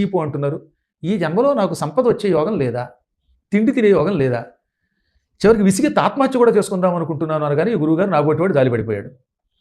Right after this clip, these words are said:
"నాయనా, ఒక ఉపాసన ఉందిరా, ఆ ఉపాసన నువ్వు చేయగలేవు, కానీ ఒక పని చేస్తున్నాను." ఆ ఉపాసన చేసి ఆయన ఒక ఆయన ఉన్నాడు, ఆయన చాలా గొప్పవాడు,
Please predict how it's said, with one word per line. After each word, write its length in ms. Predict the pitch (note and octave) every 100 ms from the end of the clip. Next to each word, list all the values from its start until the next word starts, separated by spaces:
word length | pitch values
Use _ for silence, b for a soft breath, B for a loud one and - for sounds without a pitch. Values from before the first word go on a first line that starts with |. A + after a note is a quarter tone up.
| _ _ _ _ _ _ _
"నాయనా, 320 | C#3 C#3+ F3 A3
ఒక 180 | C3+
ఉపాసన 340 | A#2+ E3+ F#3+ D#3
ఉందిరా, 320 | C3 E3 A#3+ - _ _ _ _ _ C#3+
ఆ 60 |
ఉపాసన 400 | C3 E3 E3+ D#3+
నువ్వు 240 | D3 B2 B2
చేయగలేవు, 520 | C#3+ C#3 C3+ - - _ _ _ _ _ _
కానీ 200 | C3+ C3+
ఒక 120 | C#3+ B2+
పని 180 | C3
చేస్తున్నాను." 480 | D3 D3 - C#3+ F#3
ఆ 40 | C#3+
ఉపాసన 400 | B2+ G3+ G3+ F#3+ E3+
చేసి 160 | D#3
ఆయన 140 | E3 C#3
ఒక 100 | B2+
ఆయన 120 | C#3
ఉన్నాడు, 240 | B2+ C3 A3 _ _ _ _ _ _ _ _ _ A#2+
ఆయన 80 | A#2+
చాలా 140 | A#2 D#3
గొప్పవాడు, 460 | C3 - C3 -